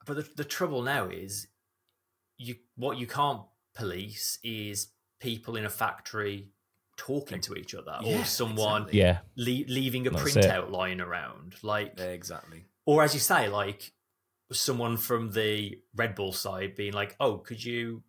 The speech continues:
Speaker 1: sort of mock up a part that looks a bit like this and stick that on your wind tunnel?" So,
Speaker 2: Exactly.
Speaker 1: you know,
Speaker 3: Mm.
Speaker 1: and
Speaker 2: Yeah.
Speaker 1: the F I A have finally said that they're this year going to start making their factory inspections, uh,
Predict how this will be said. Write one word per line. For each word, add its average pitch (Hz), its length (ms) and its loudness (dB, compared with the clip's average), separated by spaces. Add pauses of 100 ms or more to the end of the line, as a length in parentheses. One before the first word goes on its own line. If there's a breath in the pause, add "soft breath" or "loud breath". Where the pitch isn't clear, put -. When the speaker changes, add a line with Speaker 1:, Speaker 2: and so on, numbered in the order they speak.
Speaker 1:
sort 120 240 -6
of 113 200 -8 (220)
mock 113 260 -6
up 110 100 -6
a 117 40 -12
part 117 380 2
that 110 100 -12
looks 117 200 -10
a - 40 -8
bit - 200 -6
like 113 200 0
this 113 180 -4
and 110 120 -4
stick - 260 -4
that 127 100 -4
on 117 140 -2
your 120 160 0
wind - 240 -10
tunnel?" 90 300 -10
So, - 40 -8
Speaker 2:
Exactly. 90 460 -10
Speaker 1:
you 120 60 -6
know, 101 240 -8 (260 loud breath)
Speaker 3:
Mm. 123 100 6
Speaker 1:
and 147 300 4
Speaker 2:
Yeah. 69 80 -16 (600 loud breath)
Speaker 1:
the 135 160 4
F 151 160 2
I 156 200 4
A 139 40 2
have 127 160 -2
finally 131 720 0
said 107 400 -2
that 101 180 -8
they're 101 540 2
this - 280 -2
year 101 160 -4
going 101 420 -2 (120)
to 98 420 -4
start 98 600 2 (260)
making 104 380 -2
their 95 140 0
factory - 420 -4
inspections, 92 960 -4 (540 soft breath)
uh, 104 280 2